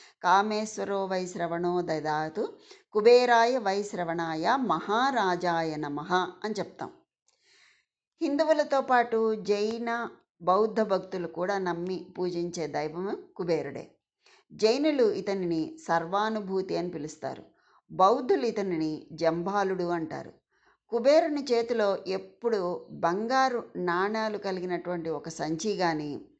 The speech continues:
వజ్రాలు, మణులు వెదజల్లే ముంగిస గాని ఉంటాయి. మరొక చేతిలో జంభీరం ఉంటుంది. జంభీరం అంటే నిమ్మకాయ అన్నమాట. అందుకే ఈయనకి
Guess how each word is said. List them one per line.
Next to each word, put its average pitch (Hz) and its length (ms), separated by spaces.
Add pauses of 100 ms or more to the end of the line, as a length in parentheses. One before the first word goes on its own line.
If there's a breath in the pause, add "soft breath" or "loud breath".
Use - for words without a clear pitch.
(560 soft breath)
వజ్రాలు, 254 720
మణులు 233 440
వెదజల్లే 202 600
ముంగిస 185 480
గాని 170 340
ఉంటాయి. 208 300 (640)
మరొక 262 340
చేతిలో 277 600 (340)
జంభీరం 190 580
ఉంటుంది. 156 320
జంభీరం 202 600
అంటే 170 200
నిమ్మకాయ 165 420
అన్నమాట. 117 280 (520)
అందుకే 247 460
ఈయనకి 190 680